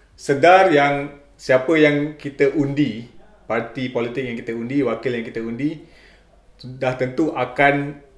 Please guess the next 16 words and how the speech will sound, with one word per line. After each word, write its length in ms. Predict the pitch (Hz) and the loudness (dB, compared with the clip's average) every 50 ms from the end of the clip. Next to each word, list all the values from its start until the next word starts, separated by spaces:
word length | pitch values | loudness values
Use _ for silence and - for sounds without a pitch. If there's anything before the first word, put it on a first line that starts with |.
| - - | -18 -12
memberi 400 | 147 127 123 123 123 123 131 127 | -8 -8 -4 0 0 0 0 0
kesan 640 | - - - - - 139 131 120 110 104 98 92 95 - _ _ _ _ _ _ - | -2 -2 0 2 4 4 4 4 2 0 -6 -12 -18 -20 _ _ _ _ _ _ -18
kepada 480 | - - 127 120 120 117 127 123 117 110 | -8 -4 -2 -2 0 2 4 4 4 2
dasar-dasar 640 | 113 113 110 - 117 110 113 113 - - 120 113 107 | 0 -2 -4 -2 -2 -2 -2 -2 -2 -2 -2 -2 -2
yang 160 | 101 98 98 | -4 -8 -12
dibuat, 400 | 98 107 135 139 131 127 131 123 | -6 0 2 2 2 2 0 -4
undang-undang 560 | 113 107 101 107 110 110 110 113 107 107 107 | -10 -10 -10 -10 -8 -6 -4 -4 -4 -4 -6
yang 160 | 104 104 101 | -10 -12 -12
digubal, 640 | 101 98 120 131 127 139 131 127 123 123 127 - 143 | -12 -10 -8 -2 2 2 4 2 2 -2 -6 -10 -12
ya, 240 | 127 113 117 135 147 127 | -10 -8 -8 -8 -8 -10
ataupun 240 | - 113 104 107 104 | -10 -10 -10 -10 -12
dipinda, 560 | 104 101 - 120 117 123 131 131 135 139 135 | -14 -12 -10 -10 -6 -4 -4 -2 -2 -4 -6
ya. 320 | - - 113 131 160 - - _ - - - _ _ _ - | -8 -10 -10 -10 -10 -12 -16 _ -20 -20 -20 _ _ _ -4
Jadi, 400 | 120 120 127 160 202 226 220 - - - _ _ _ _ _ - _ _ _ _ - | -4 -2 0 0 -2 -4 -6 -10 -14 -20 _ _ _ _ _ -20 _ _ _ _ -12
aku 320 | - 120 117 113 - 131 | -10 -8 -8 -4 -2 0
rasa, 240 | 131 127 - 180 | 0 2 2 4